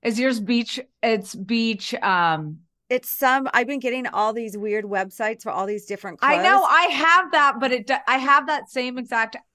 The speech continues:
Speaker 1: like, cover up, but it's a cover up for a bathing suit, and it doesn't have a closure in the front. Like, it's just open. So when I
Speaker 2: Yeah,
Speaker 1: saw
Speaker 2: but
Speaker 1: it, I was
Speaker 2: this
Speaker 1: like
Speaker 2: one, this one is, it has, like, crystals beaded onto it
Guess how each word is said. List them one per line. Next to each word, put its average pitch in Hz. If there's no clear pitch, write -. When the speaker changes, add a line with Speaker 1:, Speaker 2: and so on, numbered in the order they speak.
Speaker 1:
like, 180
cover 220
up, 254
but 214
it's 208
a 202
cover 208
up 240
for 226
a 208
bathing 202
suit, 277
and 208
it 190
doesn't 208
have 175
a 170
closure 190
in 151
the 143
front. 104
Like, 170
it's 165
just -
open. 233
So 247
when 240
I 226
Speaker 2:
Yeah, 220
Speaker 1:
saw 247
Speaker 2:
but 247
Speaker 1:
it, -
I 294
was 302
Speaker 2:
this 220
Speaker 1:
like -
Speaker 2:
one, 302
this 254
one 320
is, 214
it 214
has, 214
like, 180
crystals 190
beaded 220
onto 202
it 175